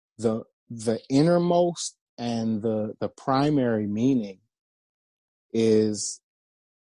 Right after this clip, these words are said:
about you. Like, if you look at the temples in Egypt,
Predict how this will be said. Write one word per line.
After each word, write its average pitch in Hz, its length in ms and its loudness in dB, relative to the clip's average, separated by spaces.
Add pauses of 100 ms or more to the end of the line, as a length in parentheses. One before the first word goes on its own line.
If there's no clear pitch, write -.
(160)
about 113 560 2
you. 107 420 2 (220)
Like, 117 200 -2 (160)
if 147 200 -2
you 135 80 4
look 143 180 2
at 123 120 2
the - 60 -6
temples 123 580 -2
in 110 120 -2
Egypt, 110 480 -4